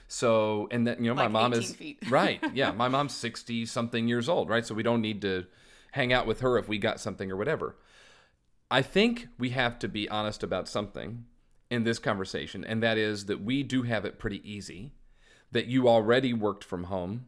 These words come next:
Speaker 2: Yes.
Speaker 1: that I was home three weekdays a week anyway. I was traveling.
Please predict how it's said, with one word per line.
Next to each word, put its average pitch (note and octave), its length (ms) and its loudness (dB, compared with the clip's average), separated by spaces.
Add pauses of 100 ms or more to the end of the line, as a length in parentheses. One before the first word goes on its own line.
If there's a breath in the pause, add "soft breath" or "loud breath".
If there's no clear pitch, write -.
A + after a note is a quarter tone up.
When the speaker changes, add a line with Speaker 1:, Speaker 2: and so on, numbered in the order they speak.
Speaker 2:
Yes. - 340 -16
Speaker 1:
that G#2+ 320 2
I B2 240 4
was C3 260 0
home A2 520 0
three B2+ 380 0
weekdays G2 1080 -2
a G#2+ 60 -6
week G2 240 -4
anyway. G#2 240 0
I F2+ 80 -2
was G#2 160 -4
traveling. A2+ 760 0